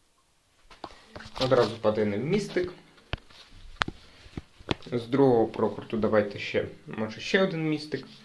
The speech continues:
Ну, тут три цікаві нагороди саме, якщо не враховувати, е, сам танк, навіть чотири. Е,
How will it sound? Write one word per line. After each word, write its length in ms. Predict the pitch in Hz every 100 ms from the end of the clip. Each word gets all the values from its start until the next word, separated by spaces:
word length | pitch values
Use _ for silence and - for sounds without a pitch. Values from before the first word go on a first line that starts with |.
| - - -
Ну, 100 | 170
тут 200 | 170 180
три 180 | - 165
цікаві 340 | - - 104
нагороди 520 | 101 101 - 175 135 104
саме, 380 | - 104 95 95 - - - - - - - - _
якщо 300 | 107 - -
не 140 | 123 117
враховувати, 720 | 113 113 120 113 110 - 117 110 - - - - - - - - - - - - _ - - -
е, 140 | 127
сам 260 | - 135 135
танк, 400 | 190 214 - - - - - -
навіть 320 | 165 151 135
чотири. 400 | - 127 104 104 104 - - - - - - _ _ -
Е, 140 | 120